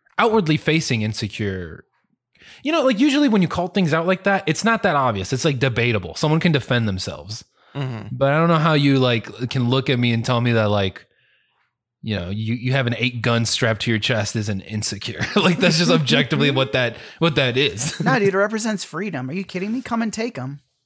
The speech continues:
Speaker 2: Come and
Speaker 1: But
Speaker 2: take my
Speaker 1: what,
Speaker 2: gun
Speaker 1: what, what
Speaker 2: toilet
Speaker 1: makes you think,
Speaker 2: paper
Speaker 1: what
Speaker 2: roll.
Speaker 1: makes you think I wanna take 'em? You know, it's like, it all goes back to insecurity. Like, no one's trying to take this, dude. <laughs> Oh, man.
Speaker 3: Mm.
Speaker 1: Yeah. I mean, that's, that's, that's dark, dude.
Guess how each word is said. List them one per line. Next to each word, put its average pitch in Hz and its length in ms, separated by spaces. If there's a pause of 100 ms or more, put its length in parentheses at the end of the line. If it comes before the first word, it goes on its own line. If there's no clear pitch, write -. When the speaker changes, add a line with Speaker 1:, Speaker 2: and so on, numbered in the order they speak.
(1600)
Speaker 2:
Come 165 160
and 175 80
Speaker 1:
But - 40
Speaker 2:
take 165 160
my 143 140
Speaker 1:
what, 156 100
Speaker 2:
gun 170 160
Speaker 1:
what, 190 120
what 185 60
Speaker 2:
toilet 202 100
Speaker 1:
makes 233 160
you 254 60
think, 233 160
Speaker 2:
paper 113 60
Speaker 1:
what 117 60
Speaker 2:
roll. 190 80
Speaker 1:
makes 226 180
you 220 60
think 190 200
I 190 80
wanna 147 380
take 110 280
'em? - 80 (160)
You 190 140
know, 233 100
it's 208 160
like, 190 160
it 185 60
all 214 180
goes 202 220
back 185 260
to 156 140
insecurity. 196 680
Like, - 180 (320)
no 208 140
one's 466 180
trying 403 140
to 262 80
take 330 280
this, 147 200
dude. 180 240 (240)
<laughs> - 760 (1600)
Oh, 104 260
man. 92 440 (300)
Speaker 3:
Mm. 123 160 (100)
Speaker 1:
Yeah. 104 380 (120)
I 127 80
mean, 156 140
that's, 185 380
that's, 139 400
that's 127 200
dark, 98 320
dude. 90 200